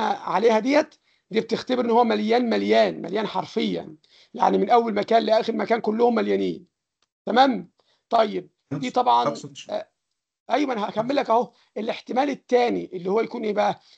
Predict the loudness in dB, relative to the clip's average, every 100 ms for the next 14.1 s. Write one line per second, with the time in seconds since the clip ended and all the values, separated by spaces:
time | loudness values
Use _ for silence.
0 | _ 4 6 6 4 -2 -6 -6 -4 -6
1 | -8 -10 -10 -8 -8 -8 -8 -8 -6 -2
2 | 0 0 2 2 0 -6 _ _ _ _
3 | _ _ 0 0 0 0 0 -2 0 -2
4 | -2 -12 -20 _ _ _ _ -10 0 4
5 | 4 4 -2 -2 -2 -2 -4 -14 _ _
6 | _ 2 2 0 -2 0 -2 -2 -4 -6
7 | -2 0 -2 -6 -6 -4 -2 -4 -8 _
8 | _ _ _ _ _ _ _ _ _ -2
9 | 0 4 4 4 4 4 2 -12 _ -12
10 | -12 -8 -6 -4 -4 -2 -2 -2 -8 -6
11 | -8 -6 -8 -10 -8 -4 -2 -4 -6 -14
12 | -16 -16 -16 -12 -10 -8 -8 -6 -2 0
13 | 0 0 -6 -4 -4 -4 -4 -6 -4 -4
14 | -6